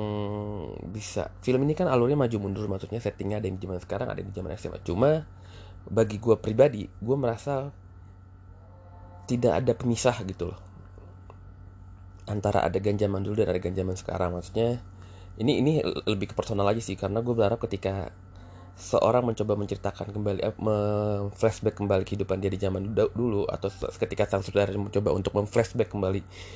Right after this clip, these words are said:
kehidupan sang tokoh di zaman dulu, biasa-, biasanya kan,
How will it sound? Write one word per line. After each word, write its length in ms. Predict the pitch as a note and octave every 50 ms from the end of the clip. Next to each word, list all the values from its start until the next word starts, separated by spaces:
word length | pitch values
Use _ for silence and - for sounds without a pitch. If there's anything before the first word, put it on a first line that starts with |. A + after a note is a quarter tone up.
| - - - - -
kehidupan 640 | - A#2 A2+ - - G2+ G2+ G2+ G#2 G2+ G2 F#2+ - - - - - - - -
sang 160 | A#2 A2 G2+
tokoh 240 | - G#2 - - G#2
di 80 | A2
zaman 240 | G#2+ G2 G2 G2 G#2+
dulu, 240 | A#2+ A#2 G#2 - - -
biasa-, 400 | A2 G#2+ G#2 G#2 - A2 - -
biasanya 720 | D3 C#3 C3+ B2+ A#2 A2+ A2 - A2+ G2+ G2+ A2 A#2+ B2 B2
kan, 260 | - C#3+ D3 D3+ D3